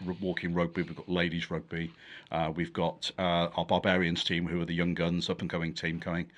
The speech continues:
coming through. And of course our wonderful mixed ability team, the Hornets, are playing as well in an invitational match. So we've got a full day of rugby,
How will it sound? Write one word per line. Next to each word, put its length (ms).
coming 240
through. 340
And 100
of 80
course 260
our 100
wonderful 400
mixed 220
ability 340
team, 200
the 60
Hornets, 420
are 100
playing 320
as 120
well 240
in 140
an 80
invitational 480
match. 300
So 100
we've 120
got 80
a 100
full 280
day 180
of 120
rugby, 440